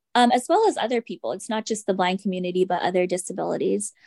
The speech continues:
Um, and because of the incompatibility between the design of the coding and the, um, the, the device,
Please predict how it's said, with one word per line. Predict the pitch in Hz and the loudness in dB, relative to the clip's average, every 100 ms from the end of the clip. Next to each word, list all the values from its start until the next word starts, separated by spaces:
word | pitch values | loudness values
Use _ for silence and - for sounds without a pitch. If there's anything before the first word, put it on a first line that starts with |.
| - - - | -20 -20 0
Um, | 208 214 | 4 6
and | 214 | 6
because | 220 - 233 | 4 2 2
of | 233 | 2
the | 208 - | 2 2
incompatibility | 196 202 214 214 190 190 185 185 214 233 | 0 -2 -2 0 2 2 2 0 0 -2
between | 220 208 208 196 190 | -2 -6 -4 -2 0
the | 190 | 0
design | 185 185 175 175 196 226 - - - - | 0 0 -4 -2 -2 -4 -6 -18 -14 0
of | 202 190 | 2 2
the | 185 | 0
coding | - 190 190 240 269 311 - | 2 2 4 4 4 0 -4
and | 208 196 196 202 | -2 0 -2 -4
the, | 202 196 196 185 | -2 0 0 0
um, | 190 175 175 196 - _ - _ _ _ | -4 -8 -6 -8 -8 _ -16 _ _ _
the, | 202 196 180 113 180 | 2 6 6 4 2
the | 196 | 2
device, | 185 185 185 208 285 | 4 2 2 2 2